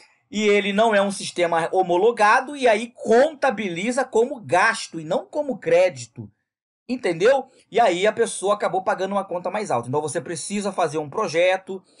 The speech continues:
dar entrada na companhia elétrica, homologar, fazer todo aquele, todo aquele processo. Ah, geralmente os microinversores são projetos aí de cinco K, três K,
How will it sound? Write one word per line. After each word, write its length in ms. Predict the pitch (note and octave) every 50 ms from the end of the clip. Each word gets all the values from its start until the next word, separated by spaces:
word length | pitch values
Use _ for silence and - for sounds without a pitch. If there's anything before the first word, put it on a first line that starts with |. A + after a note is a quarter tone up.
| - _ _ _ _
dar 220 | - B2 E3+ F#3+ G#3
entrada 440 | G3+ F3+ - F3+ F#3 F#3+ F#3 F3+ F3
na 80 | E3+
companhia 400 | - E3+ E3 B2+ D#3+ D#3+ E3+ F#3+
elétrica, 420 | F3+ E3 E3 F3 F3+ F3 - - D3
homologar, 720 | D3 C#3+ D3 E3+ F#3+ G#3 - C3+ D3+ D#3+ F3 F#3 F3 -
fazer 200 | D3+ C3 D3 D#3
todo 120 | - F#3+
aquele, 320 | F#3+ F3+ - E3+ E3+ C#3+ _ _ _
todo 140 | - - -
aquele 220 | - F#3 E3+ E3
processo. 720 | E3 F#3 F3 - - D#3+ D#3 D#3+ F3+ F3+ - - - G3+ - _ _ _ _ _ _ _ _ _ _ _
Ah, 380 | - F3 F3 F3+ F3+ F3 E3+ -
geralmente 840 | - G#3 - B3+ D#4+ E4+ C#4+ A#3 G#3 A3 B3 C4 A#3+ G#3 - - F#3
os 180 | F3+ D#3+ C#3 C#3
microinversores 920 | D3+ F3+ A3 A#3 - F#3+ F#3 E3+ D3+ D3 B2+ - - - G3 A3+ G#3+ F3+
são 160 | - F#3+ G3
projetos 640 | F#3+ G#3 A3+ F#3+ C#3+ D#3 E3+ F#3 G3 - - G3 F3
aí 280 | F#3 D#3 D3 E3+ G3
de 160 | F3 D3 D3+ C3
cinco 400 | - - D3+ D#3 C#3 A#3+ A#3+ -
K, 320 | - D3+ D#3 E3+ E3 D3
três 340 | - - D3 D#3+ D#3+ - -
K, 480 | - - C3 C#3 D#3 D#3+ F#3 A3+ -